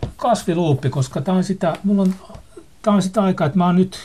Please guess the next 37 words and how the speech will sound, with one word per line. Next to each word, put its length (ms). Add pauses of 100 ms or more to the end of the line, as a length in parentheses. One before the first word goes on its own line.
(100)
olin 220
siellä 160
kauppalissa, 480
piirsin 380
kauheasti 500
ihmisiä, 380
mutta 240
mulla 140
on 60
kasviluuppi 600
tossa, 280
koska 300
kasvit 420
on 100
ollut 200
mulle 160
aina, 220 (720)
aina 200
tärkeä 580
harrastus. 560
On 140
ollut 200
kyllä, 240 (640)
en 120
mä 100
nyt 100
niin 220
hyvä, 240
että 160
mä 80
voisin 260
vetää 260
jotakin 560 (640)
kunnon 320
botanistisia 680
kasvikierroksia, 880
mutta 360